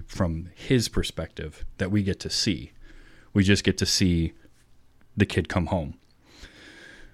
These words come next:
um, which, again, is something where maybe you have a few more minutes of the movie and maybe some more budget to shoot. You can kind of tie some of those things up, too. But overall, um, th-, the, the bit where he crosses the bridge,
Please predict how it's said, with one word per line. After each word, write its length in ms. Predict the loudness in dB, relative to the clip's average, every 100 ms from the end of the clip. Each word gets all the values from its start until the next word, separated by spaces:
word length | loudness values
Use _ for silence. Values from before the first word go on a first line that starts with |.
| -4
um, 500 | 2 4 6 4 4
which, 180 | 4 6
again, 220 | 8 8
is 100 | 6
something 300 | 4 4 6
where 100 | 6
maybe 240 | 6 6 6
you 220 | 6 4
have 140 | 4
a 40 | 2
few 160 | 4
more 160 | 4 4
minutes 280 | 2 0 -2
of 80 | 0
the 60 |
movie 420 | 4 4 4 0 -2 -12 -20 _ 2
and 220 | 4 6
maybe 220 | 6 4
some 160 | 2 2
more 140 | 2
budget 360 | 4 2 2 -2
to 100 | -2
shoot. 400 | 0 2 2 0 -4
You 160 | -4 0
can 480 | 0 0 0 -2 -2
kind 180 | 4 4
of 80 | 4
tie 180 | 2 4
some 180 | 4
of 60 | 4
those 180 | 4 4
things 160 | 2 2
up, 140 | 0
too. 260 | 2 2 2
But 200 | -2 -6 -14 -18 -20 -20 -10 -10 -10 -14 -4
overall, 580 | 2 6 8 10 8 8
um, 360 | 6 8 6 2 -4 -16 -20 -20 -20 -20 -18 -18 -16 -18 -18 -12
th-, 120 | -12 -12 -14 4
the, 300 | 8 8 6
the 160 | 2
bit 260 | 6 6 8
where 200 | 8 8
he 160 | 8 4
crosses 580 | 4 6 6 6 4 4
the 80 |
bridge, 500 | 4 4 4 2 -2